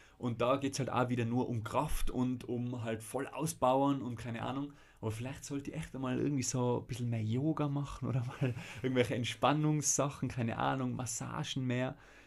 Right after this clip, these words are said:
Man hockt doch viel und man läuft oft um und um am Set oder mit Kamera und geht oft so,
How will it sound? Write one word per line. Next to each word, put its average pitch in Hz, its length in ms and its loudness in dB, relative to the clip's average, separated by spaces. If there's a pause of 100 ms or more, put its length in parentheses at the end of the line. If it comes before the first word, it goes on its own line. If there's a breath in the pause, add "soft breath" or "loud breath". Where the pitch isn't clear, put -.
(120)
Man 117 180 2
hockt - 240 -6
doch 143 140 -4
viel 147 260 -2
und 127 60 -2
man 113 100 -4
läuft - 280 -8
oft - 200 -12
um 127 120 -8
und 120 120 -4
um 143 120 -2
am 123 120 -6
Set 139 340 -4
oder 120 160 -2
mit 120 140 -6
Kamera 127 420 -8
und 113 240 -12
geht 131 240 -6
oft - 220 -10
so, 127 260 0